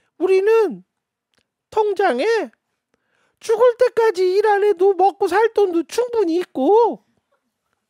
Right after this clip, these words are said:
어, 뭐 저런 소리를 하나 싶었지만 엄마가 어지간히 급하긴 급-,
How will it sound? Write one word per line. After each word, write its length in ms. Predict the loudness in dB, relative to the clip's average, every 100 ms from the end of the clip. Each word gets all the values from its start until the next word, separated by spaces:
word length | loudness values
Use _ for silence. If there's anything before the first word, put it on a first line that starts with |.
| _ _ _ _ _ _
어, 60 | -4
뭐 300 | -2 -2 -4
저런 340 | -4 -6 -2
소리를 220 | -2 -2 -4
하나 140 | -6
싶었지만 800 | -8 -12 -12 -6 -4 -4 -8 -18 _ _ _ _ _
엄마가 320 | -6 -4 -4
어지간히 460 | -4 -6 -6 -6 -6
급하긴 440 | -12 -8 -8 -8
급-, 280 | -12 -14 -14